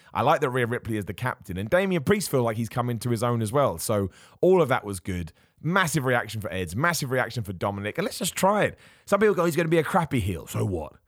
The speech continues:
Let him be a crappy heel. We're turning back. It's not hard. It's wrestling. In the main event, I liked everything about it.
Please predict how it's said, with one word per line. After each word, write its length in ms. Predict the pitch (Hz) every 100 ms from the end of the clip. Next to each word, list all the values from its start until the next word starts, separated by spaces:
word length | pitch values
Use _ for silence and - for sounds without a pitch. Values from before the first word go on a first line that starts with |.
| -
Let 160 | 220
him 60 | 226
be 100 | 247
a 80 | 247
crappy 300 | 190 165 160
heel. 180 | 147 127
We're 60 |
turning 280 | 123 202 185
back. 360 | 202 180 - -
It's 100 | -
not 120 | 151
hard. 220 | 139 147
It's 120 | 127
wrestling. 440 | 151 151 - 92 67 -
In 80 | 117
the 80 | 131
main 220 | 143 123
event, 260 | 107 101 - - - -
I 80 | 165
liked 200 | 185 165
everything 300 | 160 147 135
about 320 | 101 92 82
it. 100 | 73